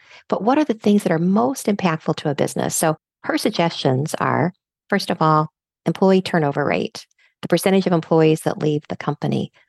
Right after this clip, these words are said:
I have to believe that every business leader and H R professional needs to have a handle on that, right? And that's not complex.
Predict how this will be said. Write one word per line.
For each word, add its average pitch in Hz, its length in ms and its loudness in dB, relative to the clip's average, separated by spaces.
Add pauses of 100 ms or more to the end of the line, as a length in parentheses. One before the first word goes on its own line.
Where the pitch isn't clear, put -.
(260)
I 240 60 0
have 294 240 0
to 311 80 0
believe 214 340 2
that 196 200 0 (120)
every 254 280 0
business 180 360 0
leader 151 260 2
and 156 80 0
H 165 160 2
R 170 120 0
professional 165 640 -2
needs 202 420 2
to - 80 0
have 170 160 2
a 151 80 -2
handle 143 320 -2
on - 160 -4
that, - 300 -4
right? 185 260 0 (100)
And 214 120 0
that's 349 200 -2
not 214 180 -2
complex. - 720 -2